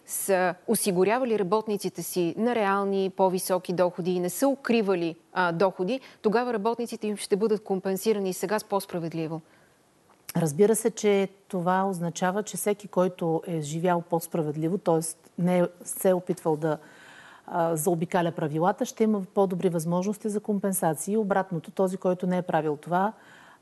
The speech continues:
Speaker 2: няма как в момента да разчита на общата солидарност, но това обикновено не е въпрос, който е с-, само от страна на работодателите. Понякога и самите работници принуждават работодателите си да бъдат осигурявани на по-малко пари, защото самите те не искат да дават и да участват в общото осигуряване.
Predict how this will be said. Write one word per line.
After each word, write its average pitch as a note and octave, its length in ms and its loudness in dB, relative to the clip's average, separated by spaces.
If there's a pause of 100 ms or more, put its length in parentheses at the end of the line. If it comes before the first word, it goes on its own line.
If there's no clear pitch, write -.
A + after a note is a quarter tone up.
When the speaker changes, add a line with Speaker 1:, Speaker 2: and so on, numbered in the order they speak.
Speaker 2:
няма G3 280 2
как F3+ 260 0
в F3 100 -10
момента F3 360 0
да F3+ 140 2
разчита F3+ 360 -2
на F3+ 140 2
общата F3+ 340 -4
солидарност, E3+ 640 -2
но F3 100 -4
това F#3+ 260 2
обикновено F#3+ 560 0
не F3+ 240 2
е G#3+ 40 4
въпрос, F3+ 420 0
който E3+ 540 2
е D#3 100 2
с-, D3+ 260 -4
само E3+ 300 0
от D#3 60 -8
страна D#3+ 320 -2
на D#3 100 -2
работодателите. F3 800 -2
Понякога F#3+ 460 -2
и F#3+ 40 2
самите G3 320 -2
работници F#3 500 0
принуждават D#3+ 580 -2
работодателите D#3 680 -4
си - 180 -6 (420)
да F3+ 100 2
бъдат F3 240 2
осигурявани E3+ 600 2
на F3 80 0
по-малко E3 480 0
пари, F#3 200 2
защото F#3+ 340 -4
самите G#3 340 -2
те A3 160 2
не G#3 100 2
искат F3+ 280 -4
да D#3+ 80 0
дават D3+ 340 0
и G3 40 -6
да F3 100 -2
участват E3 480 -2
в E3 100 -4
общото F3+ 340 -2
осигуряване. F3+ 600 2